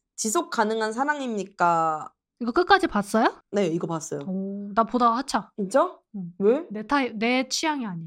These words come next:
Speaker 2: 결이 안 맞아.
Speaker 1: 이거 완전 사랑에 절절매고 울고 웃는 드라마인데
Speaker 2: 아, 근데
Speaker 1: 왜요?
Speaker 2: 너무 약간 좀 그 연출된
Speaker 1: 아, 교훈을
Speaker 2: 힐링?
Speaker 1: 주려는?
Speaker 2: 어. 그런
Speaker 1: 맞아요.
Speaker 2: 거가 나랑 잘 안 맞아.
Speaker 1: 엄청 재밌게 보진 않았는데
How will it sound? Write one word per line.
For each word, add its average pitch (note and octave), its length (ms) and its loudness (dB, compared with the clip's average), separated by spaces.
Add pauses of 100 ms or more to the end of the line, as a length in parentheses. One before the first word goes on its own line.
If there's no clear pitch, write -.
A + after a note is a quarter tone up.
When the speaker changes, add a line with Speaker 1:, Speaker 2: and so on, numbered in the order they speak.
(120)
Speaker 2:
결이 B3+ 260 0
안 G3 140 -2
맞아. F#3 240 -10 (220)
Speaker 1:
이거 C#4 200 4
완전 C#4+ 360 4
사랑에 G#4 340 4
절절매고 A#3 640 2
울고 G3+ 360 -4
웃는 G#3+ 220 -4
드라마인데 G3 440 -4
Speaker 2:
아, B3 80 2
근데 C4+ 120 2
Speaker 1:
왜요? A3 60 0
Speaker 2:
너무 C4+ 360 4
약간 B3 380 2
좀 A3+ 320 -2
그 G#3 480 -2 (160)
연출된 C#4 1080 2 (240)
Speaker 1:
아, F3+ 260 0
교훈을 G#3 280 4
Speaker 2:
힐링? F#3+ 280 6
Speaker 1:
주려는? F3+ 500 -4
Speaker 2:
어. G3 320 -8 (380)
그런 D4 180 4
Speaker 1:
맞아요. F4 160 4
Speaker 2:
거가 D4 160 8
나랑 A3+ 300 4
잘 A3 140 -6
안 F3+ 140 -6
맞아. F#3+ 200 -8 (160)
Speaker 1:
엄청 C4+ 400 4
재밌게 A3+ 300 2
보진 G3+ 240 2
않았는데 E3 680 -2